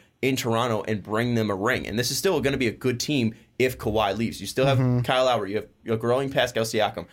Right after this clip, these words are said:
Speaker 1: You have a young team, uh, around that, that, that whole nucleus. I think there's a possibility that if Kawhi leaves and that opportunity opens up, that Toronto might end up being a more interesting place for Kevin Durant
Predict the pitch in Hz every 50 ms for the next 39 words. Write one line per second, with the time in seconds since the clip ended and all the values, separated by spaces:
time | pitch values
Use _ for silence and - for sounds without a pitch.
0 | - _ _ 110 113 113 110 101 101 113 120 139 135 135 135 - - 151 139 120
1 | 107 104 101 - - _ - - - - - 104 110 104 117 117 127 131 117 113
2 | 113 107 - - - 95 104 110 104 - - 104 - - - - - - 131 127
3 | 123 117 110 107 110 110 - 123 107 95 95 92 85 - - - _ _ _ _
4 | _ _ _ _ _ _ _ _ - - - 123 139 139 127 131 131 120 117 120
5 | - - 143 135 - 127 117 113 127 135 139 123 113 104 104 98 104 101 98 -
6 | - - _ - 123 127 131 127 123 - - _ - - _ - - - 127 117
7 | 117 117 113 110 107 101 110 135 127 113 104 104 101 95 98 - - _ _ _
8 | _ _ _ - 101 107 113 117 - - 117 113 - - - 123 113 104 101 95
9 | 87 - 101 101 123 131 117 104 - - _ _ _ _ _ 117 110 - - -
10 | - - 120 110 120 127 139 143 139 135 127 123 123 - - 117 117 113 107 95
11 | - - 110 113 120 113 107 107 104 - - 104 101 101 104 104 104 107 110 107
12 | 107 104 - - - _ - 113 117 117 127 127 117 - 117 117 113 107 101 -
13 | - _ _ _ _ _ _ _ _ - - 131 151 143 131 117 110 113 - -
14 | - - 117 117 117 117 - - 127 120 113 110 107 101 104 113 110 101 -